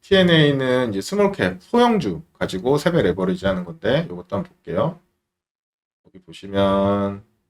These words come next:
네, 이거 굉장히 꾸준히 우상향하는 모습을 보였어요. 굉장히 좋아 보이는데,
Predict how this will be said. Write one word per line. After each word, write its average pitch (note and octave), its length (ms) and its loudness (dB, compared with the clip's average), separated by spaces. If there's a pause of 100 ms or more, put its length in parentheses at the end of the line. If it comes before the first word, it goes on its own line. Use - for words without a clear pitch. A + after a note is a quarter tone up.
(140)
네, E2 200 0
이거 G2+ 180 -2
굉장히 A#2 440 -2
꾸준히 G3 360 0
우상향하는 C3 560 0
모습을 F#2 300 -10
보였어요. F#2 600 -4 (320)
굉장히 F2+ 220 -18
좋아 F#2+ 240 -2
보이는데, F2+ 640 -4